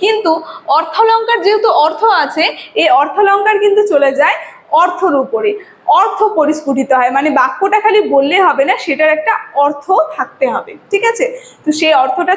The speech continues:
চলে যায় এই অর্থালঙ্কারের মধ্যে। দেখো, দ্বিতীয় পার্থক্যটায় আমি লিখেছি এতে শব্দের পরিবর্তন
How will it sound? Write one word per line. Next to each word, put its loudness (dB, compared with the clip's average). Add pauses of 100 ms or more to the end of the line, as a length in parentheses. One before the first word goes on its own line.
চলে 0
যায় 2
এই 2
অর্থালঙ্কারের -2
মধ্যে। -6 (500)
দেখো, 0 (160)
দ্বিতীয় 2 (200)
পার্থক্যটায় 0
আমি -4 (140)
লিখেছি 0 (540)
এতে 0 (180)
শব্দের 0 (120)
পরিবর্তন 2